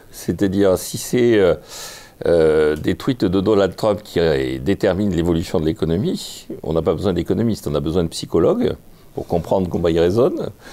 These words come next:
voire concernant Donald Trump de psychiatre, mais on n'a pas besoin d'économistes. Alors, euh, cette vision de l'économie est une vision qui est une vision qui est, euh,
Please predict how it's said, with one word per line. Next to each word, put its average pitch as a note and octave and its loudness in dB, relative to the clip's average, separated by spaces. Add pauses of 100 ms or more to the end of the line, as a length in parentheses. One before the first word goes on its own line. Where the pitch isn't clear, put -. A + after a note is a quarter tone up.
(260)
voire A2 2
concernant F#2 0
Donald F2 2
Trump F#2+ -2
de E2 2
psychiatre, - -2
mais F2 0
on F2+ 0
n'a F2+ 2
pas A2+ 2
besoin D#3 2 (160)
d'économistes. - -2 (800)
Alors, E3 4
euh, C3+ 4
cette C#3+ 0
vision F3 2
de B2+ 2
l'économie C3 2
est E3 0
une C#3 -2
vision C3+ 2
qui F3 -4
est - -6
une G#2+ 0
vision A#2 2
qui - -4
est, F2 4
euh, D#2+ 4